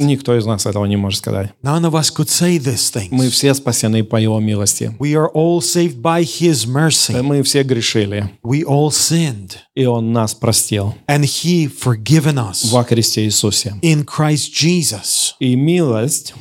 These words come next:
Speaker 2: And mercy
Speaker 1: это сострадательное отношение к человеку,
Speaker 2: it is a compassionate attitude towards a person,
Speaker 1: даже если он этого не заслуживает.
Speaker 2: even if they don't deserve it.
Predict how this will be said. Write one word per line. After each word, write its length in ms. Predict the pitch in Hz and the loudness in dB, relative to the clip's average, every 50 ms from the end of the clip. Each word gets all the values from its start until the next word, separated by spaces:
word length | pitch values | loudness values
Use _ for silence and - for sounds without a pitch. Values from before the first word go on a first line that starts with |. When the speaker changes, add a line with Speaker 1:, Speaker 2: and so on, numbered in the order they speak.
| - - _ _ - | -20 -20 _ _ -2
Speaker 2:
And 220 | 147 151 151 147 | 0 0 0 0
mercy 600 | 143 160 202 226 208 - - - 120 107 104 - - _ _ - | 0 0 0 0 0 0 -2 -4 -6 -8 -10 -12 -16 _ _ -4
Speaker 1:
это 240 | 147 - - 135 123 | -2 0 0 0 0
сострадательное 1040 | 120 - 135 123 - - 131 127 117 120 143 147 151 139 127 123 123 120 117 113 110 | 0 0 0 0 -2 -2 -2 -2 0 2 0 2 2 0 0 0 2 2 2 0 0
отношение 720 | - - 113 110 - 120 110 - - 131 127 120 113 107 | 0 -2 -2 0 0 0 0 2 0 0 2 0 0 -2
к 20 | - | -4
человеку, 880 | - - 107 110 113 113 131 165 165 131 - 107 110 139 180 165 - - _ _ _ _ _ _ _ _ _ _ _ _ _ _ _ _ _ _ _ _ _ | -4 -2 0 0 2 2 2 2 2 2 0 0 0 0 0 -2 -6 -14 _ _ _ _ _ _ _ _ _ _ _ _ _ _ _ _ _ _ _ _ _
Speaker 2:
it 180 | - 180 180 175 | -2 -2 0 0
is 260 | - 175 180 165 120 147 | 0 0 0 2 0 0
a 60 | 156 | -2
compassionate 840 | 143 - 139 139 127 - 175 185 196 190 - 190 185 175 180 170 - | -2 -2 -4 -4 -2 0 0 2 2 2 2 2 2 2 0 0 0
attitude 560 | 147 160 170 165 165 160 - 165 165 160 - | 0 2 4 4 2 2 2 0 -2 -2 -4
towards 340 | - - 151 156 151 143 - - - | -4 0 2 2 2 2 0 -2 -4
a 60 | 139 | -4
person, 500 | - - 131 147 143 135 - - 120 117 | -2 0 2 2 4 2 2 0 0 2
Speaker 1:
даже 220 | 139 139 123 123 131 | 2 4 4 2 2
если 200 | 120 - 131 127 | 2 2 0 0
он 260 | 131 135 139 139 131 | 2 2 2 2 2
этого 260 | 123 120 120 113 107 | 0 0 0 -2 -2
не 240 | 104 104 113 127 127 | 0 0 2 2 2
заслуживает. 760 | 113 123 117 - - 117 107 98 95 104 113 - - - - _ _ | 2 2 0 0 0 0 0 -2 -4 -6 -8 -8 -8 -10 -12 _ _
Speaker 2:
even 380 | - 180 175 170 135 143 139 131 | 0 2 2 2 2 2 0 0
if 160 | 131 120 - | 0 -2 0
they 240 | - 139 139 143 151 | 0 2 2 2 0
don't 580 | 139 139 - 139 135 135 131 131 135 135 120 101 | -2 -2 0 2 2 2 2 0 -2 -4 -6 -4
deserve 520 | 101 113 120 101 98 110 120 117 110 95 | -2 0 0 0 0 2 2 2 0 0
it. 320 | 104 95 - - - - | -4 -8 -8 -8 -10 -10